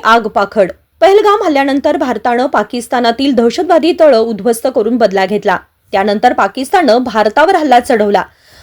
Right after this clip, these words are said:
भारतानं पाकिस्तानला जोरदार प्रत्युत्तर देत हल्ला परतवून लावला. भारताने पाकिस्तानातील नागरिकांना भारत सोडण्याचे आदेश दिले. अशातच बॉलिवूडची ड्रामा क्वीन राखी सावंतनं सर्वांचं लक्ष वेधून घेतलं.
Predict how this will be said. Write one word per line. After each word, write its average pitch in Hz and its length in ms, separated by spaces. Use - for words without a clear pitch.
भारतानं 359 560
पाकिस्तानला 262 640
जोरदार 254 500
प्रत्युत्तर 226 560
देत 226 300
हल्ला 311 320
परतवून 262 500
लावला. 190 340
भारताने 320 640
पाकिस्तानातील 311 720
नागरिकांना 226 580
भारत 220 320
सोडण्याचे 262 500
आदेश 202 460
दिले. 190 240
अशातच 233 600
बॉलिवूडची 302 720
ड्रामा 214 380
क्वीन 220 320
राखी 233 320
सावंतनं 202 460
सर्वांचं 208 400
लक्ष 180 220
वेधून 247 340
घेतलं. 208 300